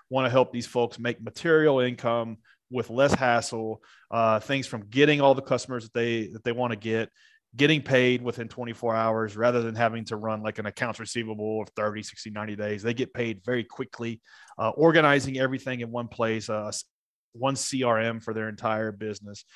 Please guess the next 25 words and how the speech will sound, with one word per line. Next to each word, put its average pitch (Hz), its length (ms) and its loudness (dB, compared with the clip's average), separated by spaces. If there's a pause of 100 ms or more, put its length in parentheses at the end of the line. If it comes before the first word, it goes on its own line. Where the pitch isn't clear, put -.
(160)
And 151 120 2
then 170 120 8
also 151 340 6
marketing 117 420 -2
automation, 98 480 -6
making 131 240 -2
sure 123 180 -6
that 113 100 -6
they're 113 80 -6
getting 113 200 -8
booked 110 220 -6
for 110 80 -14
subsequent 107 520 -10
visits 147 420 0
and 107 180 -10
getting 110 280 -4 (320)
booked 113 280 -4
for 110 200 -4
additional 110 440 -6
services 107 540 -10
that, 101 200 -6
that 104 120 -16
their 101 80 -10
clients 101 440 -10
need. 113 360 -6